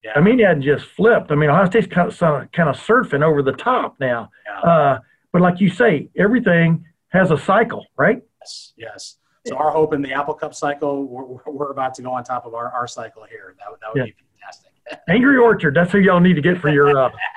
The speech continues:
Speaker 2: that's who you need to get for your new
Speaker 1: I like
Speaker 2: sponsor.
Speaker 1: it.
Speaker 2: There you go, man. Ladies and gentlemen, that br-, brings to an end of another Tim May podcast, and I really appreciate my longtime friend, uh, a guy who I leaned on for – just to,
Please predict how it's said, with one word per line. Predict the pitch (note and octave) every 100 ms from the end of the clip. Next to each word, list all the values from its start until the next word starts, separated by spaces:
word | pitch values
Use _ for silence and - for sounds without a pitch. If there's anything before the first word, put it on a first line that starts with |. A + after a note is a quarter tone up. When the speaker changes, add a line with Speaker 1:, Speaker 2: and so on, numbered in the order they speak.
| F#3+
Speaker 2:
that's | F#3
who | A3+
you |
need | G#3 F#3+
to |
get | F3+ A3
for | F3
your | F3+
new | F3+
Speaker 1:
I | F#3+
like |
Speaker 2:
sponsor. | - G3+ F3
Speaker 1:
it. | - - _ E3+ D#3
Speaker 2:
There | G3
you | G#3+
go, | G#3 G3
man. | D#3+ D#3+ - - -
Ladies | G3 A3+ G3
and | D#3+
gentlemen, | A3 A3+ F3
that | G3 F3 F#3
br-, | B3
brings | G#3+ A3 G3
to | -
an | F3
end | G3 G3+
of | D#3+
another | E3 F3 C#3
Tim | F#3
May | E3+ E3
podcast, | - - - D#3+ D#3 D#3+
and |
I | F#3
really | B2+ F3 F3+
appreciate | - F3 - D#3+ D#3+ - - -
my | E3+
longtime | E3 F#3 F#3 F3+ D#3+ C#3+
friend, | - F#3 E3+ D3+ C#3+ _ _ -
uh, | D#3+ D3+ C#3+ D3 D#3+
a |
guy | C3 F3+ E3+ D3 - _ _ -
who |
I | F3+
leaned | G3 F3+ F3 E3
on | E3 D3+
for – | - C#3+ C3 - _ _
just | - F3+ -
to, | E3